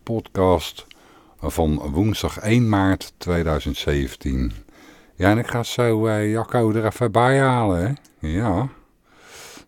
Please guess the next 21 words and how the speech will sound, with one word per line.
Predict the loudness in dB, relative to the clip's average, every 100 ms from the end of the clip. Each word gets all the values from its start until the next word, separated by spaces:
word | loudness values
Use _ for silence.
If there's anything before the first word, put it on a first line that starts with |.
| -16
Dus, | -10 -10 -8 -8
eh, | -6 -4 -4 -6
ja, | -6
dat | -4
werkt | -2 -2 0
allemaal | 2 4 4 2 2
heel | 2 0 0
eenvoudig, | -2 -2 -2 0 -2 -4 -4
hè? | -4 -4 _ _ _ _ _ -20 -14
Hij | -4 -2
zit | 0 0
naast | 2 2 0 -2
me | -2
hier. | 0 -2 -6 -10 _ _ _ -20 _ _ -10
En, | -4 -2 -2
eh, | -4 -4
ik | -6
zou | -8 -8
zeggen, | -6 -8 -6
Jacco, | -6 -6 -4 -4 -4 -4
eh, | -4 -6 -8